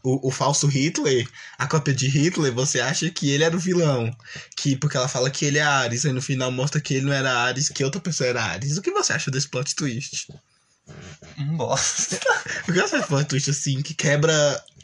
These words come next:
Speaker 1: que quebra vários filmes, que eu não lembrei os nomes agora, que tem plot twist incríveis.
Speaker 2: Ah, eu não vou mentir, não. Eu não achei muito boa, não.
Speaker 1: Eu achei podre também.
Speaker 2: Ó, o primeiro filme, eu, eu achei que esse, esse final, que eu fiquei tipo assim,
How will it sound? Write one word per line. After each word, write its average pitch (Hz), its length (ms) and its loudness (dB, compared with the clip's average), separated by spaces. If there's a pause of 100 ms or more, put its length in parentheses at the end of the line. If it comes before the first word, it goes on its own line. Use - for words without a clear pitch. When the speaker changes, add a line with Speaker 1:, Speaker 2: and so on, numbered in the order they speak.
(140)
Speaker 1:
que 135 100 -4
quebra 139 320 0
vários 359 380 2
filmes, 117 460 2
que - 100 -2
eu 143 60 4
não 147 80 4
lembrei 143 300 4
os 143 200 4
nomes 131 200 2
agora, 131 200 2
que - 80 -4
tem 139 100 -2
plot 135 280 0
twist 139 260 2
incríveis. 135 580 0
Speaker 2:
Ah, 147 180 4
eu 156 80 4
não 147 80 2
vou 139 100 0
mentir, 147 260 0
não. 143 160 4
Eu 135 100 2
não 139 80 4
achei 131 220 0
muito 120 260 -4
boa, 131 160 0
não. 160 220 2 (600)
Speaker 1:
Eu 240 160 4
achei - 260 2
podre 349 380 2
também. 127 440 0 (800)
Speaker 2:
Ó, 156 160 6
o 147 40 0
primeiro 156 280 0
filme, 123 180 -8
eu, 131 80 2 (240)
eu 143 60 6
achei 139 320 0
que 117 140 -6
esse, 131 440 -4
esse 143 240 -4
final, 123 560 2 (460)
que - 40 -4
eu 135 60 0
fiquei 147 140 0
tipo - 160 -2
assim, 135 360 -2